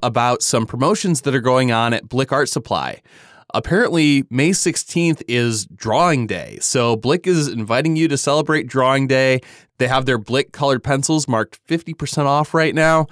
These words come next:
so it's a great opportunity to get some drawing supplies. We've done episodes on drawing and the importance of it in your art practice in the past.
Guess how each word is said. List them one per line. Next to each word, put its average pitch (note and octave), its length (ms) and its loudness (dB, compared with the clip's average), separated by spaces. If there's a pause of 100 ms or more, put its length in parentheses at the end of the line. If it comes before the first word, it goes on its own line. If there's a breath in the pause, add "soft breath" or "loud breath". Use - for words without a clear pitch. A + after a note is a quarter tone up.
(220 loud breath)
so C#3+ 220 2
it's C#3+ 120 2
a C#3+ 40 0
great F3 240 4
opportunity D#3+ 580 2
to B2+ 80 -6
get A#2 160 -4
some C3 160 -2
drawing A2+ 300 0
supplies. A#2 440 -2
We've C3+ 140 2
done D3+ 220 2
episodes B2+ 500 0
on A2+ 140 2
drawing A2 420 0
and G#2 100 -2
the G2 60 -4
importance A#2+ 480 -4
of A2+ 140 0
it A2 80 -4
in B2+ 180 0
your A#2+ 180 0
art A2 200 -2
practice G2 480 -6
in - 20 -10
the F#2+ 80 -10
past. G2 460 -4